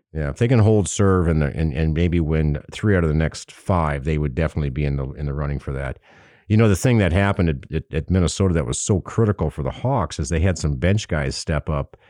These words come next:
Uh, Bakari Evelyn, who is the transfer, has hit a big three and two huge free throws.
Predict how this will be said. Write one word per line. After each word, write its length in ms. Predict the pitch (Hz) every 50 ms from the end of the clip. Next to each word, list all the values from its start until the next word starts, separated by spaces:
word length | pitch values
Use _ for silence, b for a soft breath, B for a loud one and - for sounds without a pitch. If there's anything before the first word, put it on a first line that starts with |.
| b b b b b b
Uh, 120 | - 65 73
Bakari 400 | 65 73 - - 110 101 92 87
Evelyn, 380 | 95 92 90 85 78 69 71
who 100 | 73 90
is 120 | 85 78 -
the 80 | 80
transfer, 760 | - - - - 98 101 113 120 - - - 80 73 71 71 - -
has 180 | - 73 67
hit 140 | 73 85 90
a 40 | 85
big 340 | 71 67 65 95 98 82 -
three 340 | - - 87 90 92 87 65
and 180 | 76 76 73
two 200 | - - - 123
huge 500 | 107 - - - - 160 160 123 78 -
free 220 | - - 92 95 90
throws. 380 | - - 69 65 69 73 -